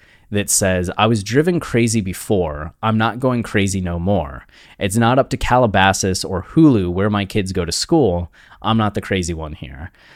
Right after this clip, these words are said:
Uh, like, s-, like, Calabasas starter pack is that you're extremely wealthy and your kids go to Sierra <laughs> Canyon. So I think that's kind of the, the cultural dynamic there is what he's saying. And then Hulu,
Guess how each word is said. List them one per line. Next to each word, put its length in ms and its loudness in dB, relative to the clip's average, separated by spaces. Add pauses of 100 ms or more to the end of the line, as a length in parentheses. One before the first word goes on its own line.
(160)
Uh, 440 2
like, 140 -2 (420)
s-, 220 -6
like, 200 -14
Calabasas 1120 2
starter 520 0
pack 520 -10
is 460 -2
that 180 -6
you're 120 -2
extremely 460 2
wealthy 600 -2
and 200 -8
your 100 -4
kids 260 -8
go 100 -8
to 60 -8
Sierra 300 -6
<laughs> 20 -14
Canyon. 640 -2 (460)
So 640 0 (240)
I 140 -4
think 420 -8
that's 260 -2
kind 220 -4
of 80 -6
the, 160 -2
the 140 -6
cultural 960 -4 (420)
dynamic 640 -2
there 460 -2
is 120 -4
what 120 0
he's 100 -2
saying. 340 0
And 120 -2
then 200 -2
Hulu, 600 4